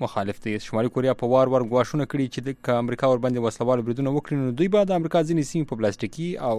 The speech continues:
اټومي وسلو وولي. د اماراتو هوایي شرکت په دې قانع سوی چې څلوېښت بوینګ اووه سوه اته اویا ډول الوتکې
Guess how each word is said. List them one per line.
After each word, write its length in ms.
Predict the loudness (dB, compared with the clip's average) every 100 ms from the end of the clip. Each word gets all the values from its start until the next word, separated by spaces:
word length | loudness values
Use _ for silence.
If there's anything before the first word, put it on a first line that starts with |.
| -4
اټومي 240 | -6 -6 -4
وسلو 340 | -6 -6 -8 -8 -20 -14 -8
وولي. 320 | -8 -8 -14 -14 -20 -20 -20 -20 -20 -20 -20 -20 -20 -20 -20 -20 -20 -20 -2
د 40 | 2
اماراتو 420 | 6 6 6 6
هوایي 180 | 6 4
شرکت 220 | 0 0 0
په 60 | 2
دې 80 | 2 4
قانع 160 | 2 2
سوی 180 | 2 2
چې 160 | 0 -6 -2
څلوېښت 440 | -2 0 0 0 0
بوینګ 320 | 4 6 6 4 0 -8
اووه 200 | -4 0
سوه 380 | 0 2 2 4 2 -2 -4
اته 180 | 2 2 2 -4 -4
اویا 240 | 2 6 8 6
ډول 340 | 4 4 6
الوتکې 420 | 2 2 -4 -6